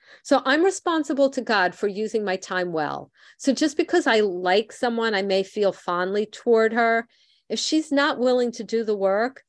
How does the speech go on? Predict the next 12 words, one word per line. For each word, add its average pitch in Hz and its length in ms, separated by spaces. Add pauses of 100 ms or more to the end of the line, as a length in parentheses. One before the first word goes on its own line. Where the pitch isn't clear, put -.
(760)
I 262 100
can't 320 280
keep 269 240
working 240 380
with 170 180
her, 165 120
because 196 340
then 214 160
I'm 240 240
depriving 233 640
someone 214 360
else 185 440